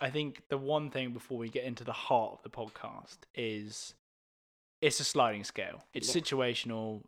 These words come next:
Speaker 1: It's very generalistic. It doesn't matter whether you're introverted or extroverted. It's just great to talk about. Right, Jem, I have some questions for you.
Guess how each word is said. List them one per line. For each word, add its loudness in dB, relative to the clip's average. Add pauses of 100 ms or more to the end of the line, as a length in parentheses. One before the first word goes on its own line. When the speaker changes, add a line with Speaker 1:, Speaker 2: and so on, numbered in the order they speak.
Speaker 1:
It's -8
very 8
generalistic. -4 (560)
It -2
doesn't 4
matter 8
whether 6
you're 4
introverted 0
or 2
extroverted. -2
It's -6
just -6 (500)
great -8
to -12
talk -14
about. -12 (1000)
Right, 6 (580)
Jem, 0
I -6
have 2
some -4
questions -2
for -6
you. -6